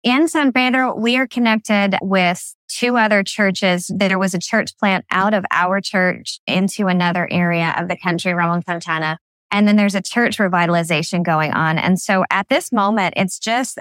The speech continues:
our little, our little group as far as our ministry is concerned. We have these three churches that we're most intimately connected with, but then our ministry partners with other ministries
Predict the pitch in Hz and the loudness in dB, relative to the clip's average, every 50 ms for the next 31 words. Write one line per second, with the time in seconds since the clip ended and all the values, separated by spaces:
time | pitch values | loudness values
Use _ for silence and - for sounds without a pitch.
0 | - - 175 185 196 208 208 196 202 202 196 190 185 180 180 _ _ _ _ _ | -4 -2 0 0 0 0 0 0 2 2 2 2 0 0 -2 _ _ _ _ _
1 | _ _ _ _ - 220 233 247 262 277 269 254 240 214 208 208 - 190 190 190 | _ _ _ _ -2 0 2 2 2 2 2 2 2 2 0 0 0 0 0 0
2 | 185 196 180 - - 196 180 180 180 175 180 165 170 180 180 190 208 226 226 - | 0 -2 -2 -2 -2 0 2 2 2 2 2 2 2 2 2 2 2 0 -2 0
3 | - 214 196 185 - - 190 175 170 - 175 165 170 170 175 - 190 196 214 226 | 0 0 0 0 -2 -2 -2 -2 -2 -2 -2 0 0 0 -2 -2 0 0 2 2
4 | 220 220 196 185 226 247 226 - - 247 233 220 - 220 214 196 - 202 185 - | 2 2 0 0 0 -2 -2 -2 0 0 0 0 0 0 0 0 0 -2 -2 0
5 | 196 170 - - - 185 190 185 185 180 - - 214 240 254 269 262 - - 240 | 0 0 0 0 0 2 2 2 2 0 0 0 0 0 2 2 0 0 -2 -2
6 | 247 - 247 233 214 208 - 214 202 185 190 - - 185 180 190 175 170 - - | -2 0 0 0 0 0 0 0 0 0 0 -2 -4 -2 0 0 -2 -2 -2 -6
7 | 196 - 196 185 185 - - 190 185 180 175 175 185 185 202 220 262 285 - - | -4 -2 0 -2 0 0 0 0 2 2 2 2 2 2 2 2 2 0 -2 -2
8 | - 202 175 165 - - - - 208 220 - - 202 190 180 - 185 170 160 156 | -2 0 0 -2 -2 -6 -4 -2 -2 -2 0 0 -2 -2 -2 -4 -4 -2 0 0
9 | 147 160 - - - 196 202 202 202 190 185 180 180 175 170 170 - - - 180 | 0 -2 -4 -2 0 2 2 4 4 2 2 2 2 0 -2 -4 -4 -2 0 0
10 | 170 165 165 170 170 - | 0 2 0 -2 -2 -4